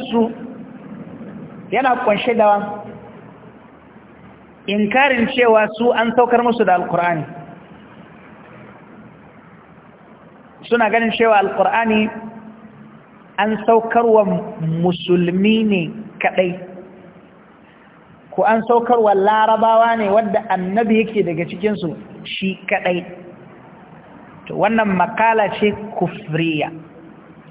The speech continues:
zance ne na kafirai.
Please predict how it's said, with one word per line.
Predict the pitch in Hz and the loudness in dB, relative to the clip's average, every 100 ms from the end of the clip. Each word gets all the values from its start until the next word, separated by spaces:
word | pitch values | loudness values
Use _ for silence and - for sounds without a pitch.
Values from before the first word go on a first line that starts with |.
| - - - - - | -20 -20 -20 -20 -12
zance | 147 180 180 170 220 240 | -2 0 0 -2 -4 -2
ne | 226 | -2
na | 208 208 214 214 214 - - - | -2 2 4 4 0 -10 -16 -2
kafirai. | 208 180 156 180 180 - | 0 0 0 2 0 -2